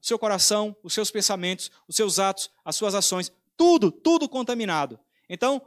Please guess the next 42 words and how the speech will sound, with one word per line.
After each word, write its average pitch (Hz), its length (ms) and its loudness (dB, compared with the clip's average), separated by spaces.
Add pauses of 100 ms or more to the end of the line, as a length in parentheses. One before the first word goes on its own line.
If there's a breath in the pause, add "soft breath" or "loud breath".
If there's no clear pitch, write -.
(120)
o 185 100 -8
que 247 80 -2
acontece 240 540 0
é - 20 0
isso. 156 400 -4
Quando 196 200 0
a 175 40 0
gente 190 260 -2
olha 247 320 4
nessa 226 240 0
palavra, 180 560 0
nessa 160 240 -4
escritura 165 460 0
aqui, 156 220 -2
nessa 151 200 -4
passagem, 147 540 0
a 165 40 -6
ideia 151 200 -4
é 156 40 -2
exatamente 151 580 -4
essa. 120 320 -6 (280 soft breath)
De 151 120 -2
que 151 240 -2 (180 soft breath)
o 143 60 -14
ser 226 200 2
humano, 165 320 -2
porque 156 280 -10
ele 175 120 -2
rejeitou 170 540 -4
a 240 100 -2
Deus 139 400 -4 (280 soft breath)
e 139 100 -2
aí 143 100 0
caiu 165 280 -2
na 170 80 -4
idolatria, 147 560 -2
ele 147 180 -2
perdeu 139 420 -4
todo 196 380 -2
e 202 60 -6
qualquer 143 680 -6
referencial, 151 960 -2